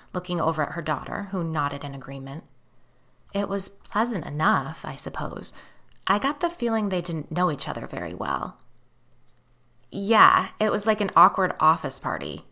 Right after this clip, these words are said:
Michaela agreed. "They were knocking it back, though." "They sure were. Ben offered us some of his special homemade sangria, but we declined." "A hard pass,"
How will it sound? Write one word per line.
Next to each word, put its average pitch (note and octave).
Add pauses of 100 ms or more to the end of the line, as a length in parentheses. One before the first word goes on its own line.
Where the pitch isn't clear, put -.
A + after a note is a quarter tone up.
(140)
Michaela D3+
agreed. - (580)
"They F#3
were E3+
knocking D3+
it F#3
back, F3
though." G2 (840)
"They D#3
sure F#3+
were. C#3 (560)
Ben G3+
offered G3
us F3
some E3+
of D#3+
his D3
special D#3
homemade D3+
sangria, C#3+
but - (420)
we F3
declined." C#3 (1080)
"A -
hard F#3+
pass," -